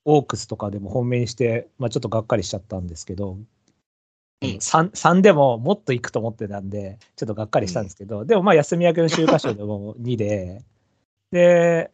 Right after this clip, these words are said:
Speaker 1: エリザベス女王杯。これがびっくりしましたね。あの、秋華賞が休み明け、結構頑張って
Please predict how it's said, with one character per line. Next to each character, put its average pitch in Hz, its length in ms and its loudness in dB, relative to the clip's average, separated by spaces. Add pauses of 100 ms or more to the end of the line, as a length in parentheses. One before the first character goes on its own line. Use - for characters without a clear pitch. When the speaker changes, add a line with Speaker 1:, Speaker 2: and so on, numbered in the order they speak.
(140)
Speaker 1:
エ 165 100 4
リ 160 80 2
ザ 165 100 6
ベ 156 60 6
ス 151 80 -2
女 160 140 8
王 131 40 6
杯。 104 240 -2
こ - 140 4
れ 311 100 8
が 330 100 6
び 320 120 6
っ - 20 -10
く 339 120 2
り - 40 4
し - 80 -6
ま 127 80 -2
し - 60 -12
た 107 80 -8
ね。 113 200 -10 (100)
あ 135 100 -4
の、 131 400 -2 (340)
秋 - 180 -6
華 359 120 2
賞 139 160 0
が 113 80 0
休 113 240 -2
み 156 80 0
明 160 80 -2
け、 147 340 -2 (240)
結 214 160 2
構 120 120 -2
頑 127 180 2
張 160 80 4
っ 160 100 -4
て 98 300 -8